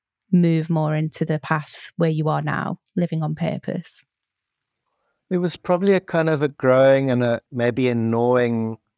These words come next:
Speaker 2: sense of wanting to do, like, something good, you know, and I don't mean saving the world. Uh, just at the nine-to-five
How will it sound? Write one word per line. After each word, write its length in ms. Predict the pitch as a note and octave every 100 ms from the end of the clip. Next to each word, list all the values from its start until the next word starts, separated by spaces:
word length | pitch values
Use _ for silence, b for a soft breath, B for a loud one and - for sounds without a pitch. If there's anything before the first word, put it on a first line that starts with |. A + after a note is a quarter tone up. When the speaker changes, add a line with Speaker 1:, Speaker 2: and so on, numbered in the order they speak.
| -
Speaker 2:
sense 840 | - - C3+ A#2 - - - - _ _ _ _ _
of 180 | A#2+ A2
wanting 340 | G#2 G#2+ A2+ A2
to 120 | A2+ -
do, 640 | G#2+ G#2+ G#2+ G#2 G#2 G#2 G#2+ _ _ _ _ _ _ _ _ _
like, 340 | A2+ G#2 - - _ _ _ _ _ _ -
something 380 | - E3+ F3 C3+
good, 400 | C#3 E3 F#3 -
you 100 | -
know, 180 | A#2+ C3
and 220 | D3 B2+
I 60 | C3
don't 220 | C#3+ C#3+
mean 340 | C3 B2+ A#2+ A2
saving 460 | - B2 A#2 A#2
the 80 | A#2
world. 400 | G2+ G#2+ G#2+ G#2
Uh, 140 | E2+ F#2+ - A#2+
just 300 | C3 - -
at 160 | B2+ -
the 80 |
nine-to-five 1040 | B2 B2 B2+ B2+ - C3 A#2+ A#2+ A#2 A2